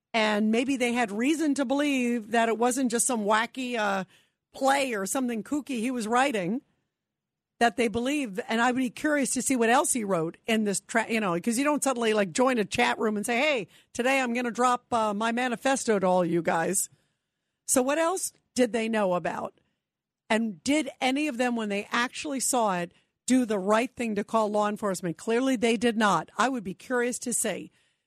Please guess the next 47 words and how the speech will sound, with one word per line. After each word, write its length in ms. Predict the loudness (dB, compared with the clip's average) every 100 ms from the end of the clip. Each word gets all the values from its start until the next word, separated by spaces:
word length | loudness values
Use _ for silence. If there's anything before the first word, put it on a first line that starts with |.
| _ -4
because 340 | -2 -2 0
they 220 | 0 0
have 220 | 0 -2
a 100 | -2
responsibility, 960 | -4 -4 -4 -4 -2 -4 -2 -2 -2 0
and 180 | 2 0
this 100 | 0
kid's 220 | -2 0
parents 400 | 0 2 0 0
have 160 | -2
a 60 | -2
responsibility. 960 | -2 0 -2 0 -2 0 0 -2 -8 -16 _ _ _
What 160 | 0 0
was 140 | -2
he 100 | -4
doing 500 | -2 -2 -2 -4 -8 -12 _
with 240 | 0 2 2
guns? 340 | 0 0 -2
What 140 | -2
was 140 | -2 -2
he 100 | -2
doing 260 | 0 -2
clearly 480 | -4 0 2 2 0 -4 -20 _ -4
when 180 | -2
he 120 | 0 -2
was 160 | -4
talking 200 | -2 0
about 180 | 0 0
opening 380 | 0 0 0 -2
fire 380 | 0 0 0 -2
on 120 | -2
a 40 | -4
school? 540 | 0 0 2 -2 -6 _ _ _
And 240 | -2 0 -2
after 300 | -2 -2 0
a 60 |
day 240 | 0 0 0
and 100 | 0
a 80 |
half, 380 | 0 0 -2 -4 _ _ _ -2
they 100 | 0
basically 440 | 0 -2 -6 -6
give 180 | -4 -2
him 120 | 0
an 80 | 4
all 180 | 4 2
clear. 520 | -2 -2 0 -4